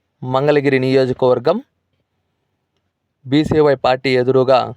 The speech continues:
ఘోర రోడ్డు ప్రమాదం జరగగా, అటువైపు వెళ్తున్న బీసీ సంక్షేమ శాఖ మంత్రి సవితమ్మ అక్కడికి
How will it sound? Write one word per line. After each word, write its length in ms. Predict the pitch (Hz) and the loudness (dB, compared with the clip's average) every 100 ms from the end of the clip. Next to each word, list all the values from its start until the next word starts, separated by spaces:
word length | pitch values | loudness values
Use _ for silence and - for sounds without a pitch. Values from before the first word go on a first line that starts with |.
| _ | _
ఘోర 280 | 135 147 147 | -2 0 2
రోడ్డు 260 | 123 127 123 | 2 0 0
ప్రమాదం 480 | 127 123 123 123 120 | -2 0 0 -2 -2
జరగగా, 440 | 120 117 123 165 120 - _ _ _ _ _ _ _ _ _ 131 | -2 0 0 0 -2 -8 _ _ _ _ _ _ _ _ _ -4
అటువైపు 420 | 135 143 143 147 | 0 2 0 0
వెళ్తున్న 500 | 131 127 135 131 113 - | -4 -2 -2 -2 -2 -6
బీసీ 320 | 120 135 139 | -6 -4 -4
సంక్షేమ 500 | 127 123 123 139 123 | -4 -6 -4 -4 -2
శాఖ 320 | 120 127 120 123 | -2 -2 -2 -2
మంత్రి 520 | 113 117 117 120 110 _ _ _ _ _ | -4 -6 -6 -6 -8 _ _ _ _ _
సవితమ్మ 640 | - 127 120 123 127 117 - _ _ _ _ _ _ _ - | -2 0 0 -2 -4 -6 -8 _ _ _ _ _ _ _ -6
అక్కడికి 360 | 123 127 123 | -2 -2 -2